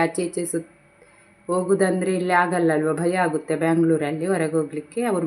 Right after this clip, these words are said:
ಮೇಲೆ ಹೋಗಿ ಬರ್ತಾರೆ, ಆಚೆ ಈಚೆ ವಾಕಿಂಗ್ ಮಾಡಿ ಬರ್ತಾರೆ. ನಾನೀಗ ಅವರಿಗೆ ಜ್ಯೂಸ್ ಮಾಡಿ ಕೊಟ್ಟೆ,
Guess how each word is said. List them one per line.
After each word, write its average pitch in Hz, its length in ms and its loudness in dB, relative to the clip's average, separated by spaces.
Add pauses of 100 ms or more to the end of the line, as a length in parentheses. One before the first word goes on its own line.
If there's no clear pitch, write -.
ಮೇಲೆ 196 320 2
ಹೋಗಿ 175 340 -4
ಬರ್ತಾರೆ, 170 460 -2
ಆಚೆ 165 220 -4
ಈಚೆ 170 260 -6 (100)
ವಾಕಿಂಗ್ 170 360 -2
ಮಾಡಿ 151 200 -2
ಬರ್ತಾರೆ. 160 400 -4 (120)
ನಾನೀಗ 160 400 2
ಅವರಿಗೆ 160 300 -2
ಜ್ಯೂಸ್ 190 220 0 (100)
ಮಾಡಿ 160 260 0
ಕೊಟ್ಟೆ, 156 320 -6